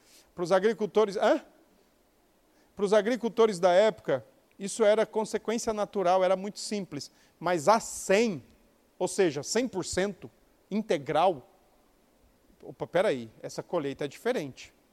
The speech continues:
Essa colheita aí, ela é diferente. Isso nos leva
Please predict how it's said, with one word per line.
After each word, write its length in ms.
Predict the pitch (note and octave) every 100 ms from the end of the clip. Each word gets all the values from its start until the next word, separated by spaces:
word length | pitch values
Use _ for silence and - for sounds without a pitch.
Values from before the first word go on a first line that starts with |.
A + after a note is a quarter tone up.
| _ _ _ _ _ _ _ _ _
Essa 300 | C#3+ E3+ A3
colheita 580 | - G#3+ F3+ E3 F3+ G3+
aí, 280 | D#3+ D#3 F3
ela 300 | D3+ F3+ D#3
é 180 | C3 C3+
diferente. 720 | C#3+ - F#3+ C3 F#2 - - _ _ _ _ _ - -
Isso 260 | D4 -
nos 200 | D#4 C4
leva 560 | E3+ F3+ G3+ D#3+ B2+ G#2+